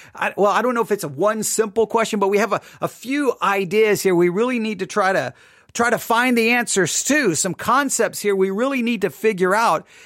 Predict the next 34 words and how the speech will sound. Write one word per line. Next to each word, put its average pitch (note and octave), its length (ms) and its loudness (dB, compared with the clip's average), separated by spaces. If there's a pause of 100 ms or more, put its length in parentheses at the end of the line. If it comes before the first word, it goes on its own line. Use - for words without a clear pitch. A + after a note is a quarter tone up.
and G3 100 -2
we A3 140 -2
really C4 340 0
need B3 180 -2
to G#3+ 100 2
see A3 260 -4
if F#3 140 -4
we G#3+ 160 -8
can C#3 360 -2 (1160)
find A#3+ 420 -2
a G#3+ 100 -2
definitive C4 760 0
answer C#3 440 -4
here, A#2+ 280 -8
right? A3 420 -2 (280)
Because F#3+ 260 -2
I F#3+ 100 0
think B3 300 -4
it A3 120 0
has G3 360 0
some F3 180 -2
very D#3+ 540 -2
important, E3 760 -8
um, B2 360 -6 (560)
ramifications F#3 1120 -2
to G3+ 140 2
our F3+ 180 0
understanding G#3 680 -4
of E3 140 -4
human G3+ 400 -2
nature, G#3+ 460 0
our E3 180 0
understanding G3+ 840 -4
of, D#3 200 0